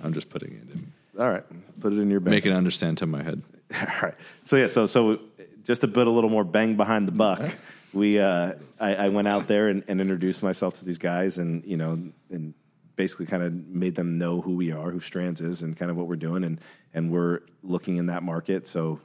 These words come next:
Speaker 2: keep looking for us. And, and, uh, some of these guys came up with a couple things, and, and two out of the three were good, uh, were good opportunities, so we're, we're chasing them down, and, you know,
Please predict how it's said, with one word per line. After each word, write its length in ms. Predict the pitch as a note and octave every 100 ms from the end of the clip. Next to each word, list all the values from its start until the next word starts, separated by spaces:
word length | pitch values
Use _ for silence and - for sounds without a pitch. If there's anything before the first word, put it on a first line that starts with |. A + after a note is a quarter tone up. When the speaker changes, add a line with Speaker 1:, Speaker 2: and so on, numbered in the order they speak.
| _ _ -
Speaker 2:
keep 200 | G#2 G2
looking 240 | G2+ F2
for 240 | D#2+ D2+
us. 240 | D#2 F2+ -
And, 220 | D2+ D2 _ _ - - -
and, 240 | F2 E2+
uh, 260 | E2+ E2+ E2+ -
some 160 | - G2
of 40 |
these 120 | G2+
guys 240 | F#2 G2+ -
came 160 | G#2 F#2+
up 140 | -
with 100 | G#2
a 60 | -
couple 240 | F#2+ F#2+
things, 480 | F#2 G2 A#2+ A2 F#2+
and, 320 | F2 E2+ F2 _ G#2
and 160 | F2+ - _ _ _ - - -
two 260 | A2 G#2
out 100 | G#2
of 60 | F#2+
the 80 | F2+
three 300 | - F#2+ G2+
were 120 | F2+
good, 460 | D#2+ F2+ F#2+ G#2 - _ -
uh, 320 | E2+ E2 D#2 - _ _ _ -
were 80 |
good 160 | F2 G2+
opportunities, 600 | G2 F2+ F#2 F#2 F#2+ G2+
so 360 | - F2 F2 E2 -
we're, 140 | E2 - -
we're 80 |
chasing 320 | E2 G2 F#2 F#2
them 100 | E2+
down, 320 | F2+ G2 G2
and, 260 | E2 E2 - _ -
you 80 |
know, 160 | E2+